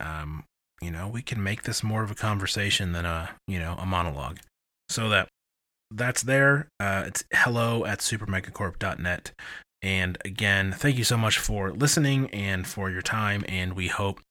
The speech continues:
that whenever you may listen to this episode, that, uh, you are in-, encouraged in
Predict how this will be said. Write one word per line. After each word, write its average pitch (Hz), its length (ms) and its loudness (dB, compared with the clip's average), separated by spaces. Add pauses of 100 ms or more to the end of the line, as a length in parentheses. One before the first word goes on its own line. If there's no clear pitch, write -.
(360)
that 101 340 4 (240)
whenever 151 600 6
you 135 180 6
may 113 140 4
listen 98 340 0
to 90 80 -4
this 90 220 -4
episode, 90 680 -4
that, 87 300 0 (180)
uh, 82 260 -6
you 98 240 -4
are 90 240 0
in-, 90 440 -2 (460)
encouraged 151 680 4
in 104 520 2